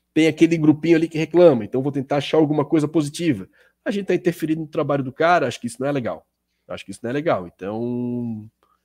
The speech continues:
eu, nesse caso aí, todo o apoio ao Heitor, sabe? Eu acho que ele tem, tem razão.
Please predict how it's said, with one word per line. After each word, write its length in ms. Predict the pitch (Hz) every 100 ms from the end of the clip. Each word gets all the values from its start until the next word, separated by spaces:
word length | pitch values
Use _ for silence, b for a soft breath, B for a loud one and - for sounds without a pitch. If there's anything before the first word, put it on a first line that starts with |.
| _
eu, 800 | 95 107 117 113 107 98 98 92 139 - _ _
nesse 380 | 98 107 - -
caso 360 | 120 127 107
aí, 640 | 98 110 139 147 131 110 95 -
todo 180 | 117
o 60 | 143
apoio 560 | 143 135 147 147 139 135
ao 160 | 143
Heitor, 320 | 143 139 107
sabe? 260 | - 110 98
Eu 40 |
acho 120 | 101 -
que 80 |
ele 80 | 104
tem, 420 | 104 120 120 120 113
tem 100 | 113
razão. 340 | 127 117 95